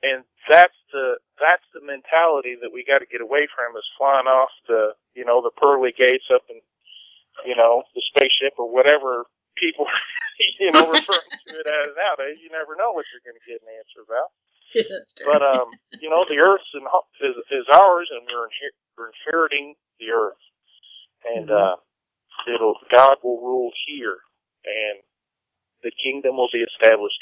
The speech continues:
Speaker 1: here. And so we have to, we have to get that wrapped around our head, or our head wrapped around that.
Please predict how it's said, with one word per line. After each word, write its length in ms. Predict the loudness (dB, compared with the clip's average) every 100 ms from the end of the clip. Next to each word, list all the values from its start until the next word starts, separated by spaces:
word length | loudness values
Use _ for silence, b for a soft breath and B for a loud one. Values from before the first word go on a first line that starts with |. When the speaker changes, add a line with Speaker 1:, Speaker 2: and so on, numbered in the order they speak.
| -14
Speaker 1:
here. 320 | -12 -10 -12 _ B B B B -16
And 100 | -14 -2
so 100 | 0
we 120 | 0 6
have 180 | 6 6 0
to, 160 | -12 -14 _ _
we 80 | -2
have 160 | -2 -2
to 80 | -8
get 140 | -20 -2
that 180 | 2 2
wrapped 280 | 0 -2 -4
around 240 | -6 -6 -6
our 140 | -8 -6
head, 180 | -6 -10 _ _
or 80 | 2 4
our 40 |
head 220 | 4 4 4
wrapped 220 | 2 2
around 240 | 0 -4 -2
that. 180 | -4 -4